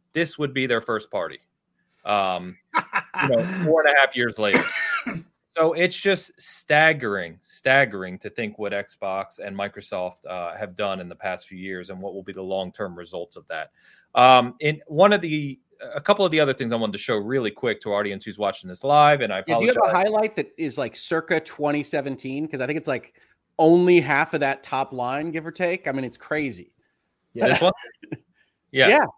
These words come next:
Speaker 3: there you
Speaker 1: Yeah.
Speaker 3: go. Nice.
Speaker 1: It's, it's, it's
Speaker 3: <laughs>
Speaker 1: absolutely nuts. Yeah. Um, so, you know, we always
Speaker 2: Crazy.
Speaker 1: joke about, or not joke about, but we always talk about how big gaming is nowadays. In Microsoft's official, uh, press release that they sent out,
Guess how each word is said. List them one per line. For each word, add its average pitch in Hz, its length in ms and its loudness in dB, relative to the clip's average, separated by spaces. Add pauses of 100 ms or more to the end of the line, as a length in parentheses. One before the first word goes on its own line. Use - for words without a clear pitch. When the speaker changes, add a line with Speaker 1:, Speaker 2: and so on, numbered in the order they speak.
(120)
Speaker 3:
there 180 140 2
you 233 80 0
Speaker 1:
Yeah. 262 200 8
Speaker 3:
go. - 160 -4
Nice. 147 520 0 (420)
Speaker 1:
It's, 143 340 2
it's, 147 400 -2
it's - 240 2
Speaker 3:
<laughs> 151 80 8
Speaker 1:
absolutely 214 380 0
nuts. 240 400 -6 (240)
Yeah. - 960 4
Um, 139 200 -2 (140)
so, 165 420 2
you 190 140 0
know, 180 100 4
we 196 160 0
always 214 220 2
Speaker 2:
Crazy. - 120 -4
Speaker 1:
joke - 120 -4
about, 147 160 -2 (300)
or 131 80 -4
not 143 160 2
joke 127 220 0
about, 101 180 -4
but 135 80 -4
we 185 100 0
always 185 140 -2
talk 165 80 0
about 131 180 2
how 120 120 -2
big 101 240 -4
gaming 110 340 -4
is 92 180 -12
nowadays. 95 380 -8
In 139 260 -6
Microsoft's 151 600 -4
official, 120 580 -6
uh, 98 80 -2
press 147 320 -4
release 101 320 -8
that 98 100 -16
they 104 120 -4
sent 98 260 -6
out, 98 240 -2